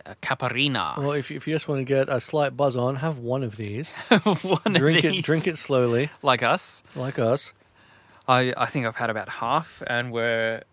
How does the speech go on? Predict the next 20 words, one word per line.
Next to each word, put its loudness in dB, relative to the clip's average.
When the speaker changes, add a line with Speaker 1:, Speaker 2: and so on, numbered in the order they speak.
Speaker 1:
more -2
than -2
halfway -4
through -2
our 0
episode. -2
About -2
twenty -2
minutes -2
in. -4
Speaker 2:
Twenty 2
minutes 0
in. 4
Speaker 1:
Hmm. -8
Speaker 2:
Yeah, 6
Speaker 1:
It's, -4
it's 4
Speaker 2:
and -4
Speaker 1:
really -6
nice. -10